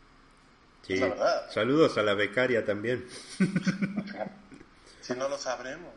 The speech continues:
Speaker 2: O sea, si uno de los deportes nacionales es chingar al,
Speaker 1: Mm.
Speaker 2: al, a-, al
Speaker 1: Al
Speaker 2: prójimo,
Speaker 1: prójimo.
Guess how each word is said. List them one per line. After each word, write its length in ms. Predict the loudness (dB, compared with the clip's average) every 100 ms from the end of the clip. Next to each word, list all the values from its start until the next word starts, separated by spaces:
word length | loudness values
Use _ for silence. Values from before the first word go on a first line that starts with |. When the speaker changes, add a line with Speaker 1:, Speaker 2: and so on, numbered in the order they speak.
| -18
Speaker 2:
O 60 | -4
sea, 400 | 0 2 0 -6 -20 -20 -20 -20 -20 -20 -20 -20 -20 -20 -20 -20 -20 _ _ -20 -20 -20 -20 -20 -20 -18 -8
si 160 | -4
uno 180 | -2 -2
de 60 | -4
los 100 | -8
deportes 420 | -8 -10 -6 -4
nacionales 500 | -2 -4 -6 -6 -6
es 100 | -6
chingar 420 | -6 -4 2 4
al, 200 | 4 0
Speaker 1:
Mm. 60 | -6
Speaker 2:
al, 880 | -8 -8 -10 -14 -16 -18 -18 -18 -18 -20 -20 -20 -20 -20 -20 -12
a-, 420 | -4 -2 -2 -2 -2
al 180 | -4
Speaker 1:
Al 80 | -10
Speaker 2:
prójimo, 220 | 0 2 4
Speaker 1:
prójimo. 420 | 2 2 -4